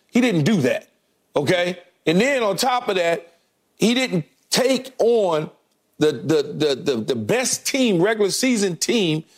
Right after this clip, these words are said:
in the history of the N B A, and then win on their court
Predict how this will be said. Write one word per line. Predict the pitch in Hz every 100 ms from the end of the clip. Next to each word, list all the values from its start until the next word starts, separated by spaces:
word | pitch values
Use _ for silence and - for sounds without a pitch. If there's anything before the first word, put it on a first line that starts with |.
| _
in | 147
the | 135
history | 165 247 - 202
of |
the | 175 202
N | 202
B | 180 214
A, | 156 156 - _ _ _ _ _ -
and | 202
then | 196 214 196 160 - _ -
win | 131 156 294 339 214 185 208 - _ _ _ -
on | 202 196
their | 254 285
court | - - 247 160